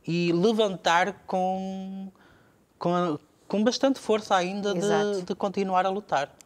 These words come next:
Speaker 2: Exato, e ir para a frente.
Speaker 1: Exatamente, não nos podemos deixar ir
Speaker 2: Claro.
Speaker 1: abaixo.
Speaker 2: E daí a importância destas pessoas que se têm ao lado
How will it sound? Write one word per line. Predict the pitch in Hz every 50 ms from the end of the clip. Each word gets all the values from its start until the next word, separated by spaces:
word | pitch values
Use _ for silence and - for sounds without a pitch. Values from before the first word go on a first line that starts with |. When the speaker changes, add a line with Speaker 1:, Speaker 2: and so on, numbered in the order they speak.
| _ -
Speaker 2:
Exato, | 175 170 165 165 160 - -
e | 180 190
ir | 185
para | - 175 190
a | 190
frente. | - - 165 156 160 - - 151
Speaker 1:
Exatamente, | 151 131 - 107 98 - - 147 165 160 151 151 - -
não | 120 123
nos | 120 117 -
podemos | - - 131 139 135 135 127
deixar | 120 139 135 - - 139 131 123
ir | 127 127
Speaker 2:
Claro. | 139 139 -
Speaker 1:
abaixo. | 147 143 143 - - - - _
Speaker 2:
E | - 175 175
daí | 156 185 180 185 196 220
a | 226 226
importância | 233 226 - - 214 214 - 214 233 220 - 254
destas | 226 233 233 233 - - 208 -
pessoas | - - - - 214 214 226 220 220 -
que | - - - 208 208 208
se | 202 - -
têm | - 185 185 190
ao | 190 190 180
lado | 170 175 180 180 -